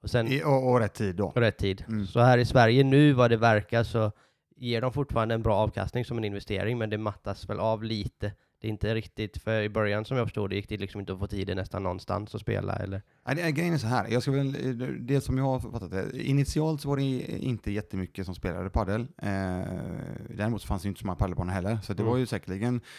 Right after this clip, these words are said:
Speaker 2: eh, ongoing, men däremot så har det ju senaste åren då, i alla fall tre åren, så har det ju gått, eh, extremt mycket, eh, fort. Och när jag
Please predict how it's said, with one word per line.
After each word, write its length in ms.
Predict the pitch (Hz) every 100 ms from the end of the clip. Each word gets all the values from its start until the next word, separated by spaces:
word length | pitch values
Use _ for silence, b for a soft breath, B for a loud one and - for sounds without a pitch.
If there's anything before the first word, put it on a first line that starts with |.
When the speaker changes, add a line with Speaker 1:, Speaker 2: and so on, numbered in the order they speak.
| B 110
Speaker 2:
eh, 280 | - 101 98 95
ongoing, 500 | 113 95 92 95 113
men 100 | 107
däremot 300 | 110 123 107
så 80 | 98
har 40 |
det 60 | 95
ju 240 | 95 92
senaste 320 | 87 90 92
åren 260 | 113 87 110
då, 140 | 104 -
i 20 |
alla 100 | 90
fall 140 | 101
tre 200 | 98 107
åren, 320 | 107 87 - 90
så 100 | -
har 60 |
det 60 | 87
ju 80 | 90
gått, 320 | 92 - - -
eh, 320 | - - -
extremt 540 | - - 113 110 95
mycket, 400 | 90 - - 92
eh, 140 | 90 - -
fort. 240 | - - -
Och 220 | 92 90 B 120
när 140 | - 104
jag 380 | 107 131 139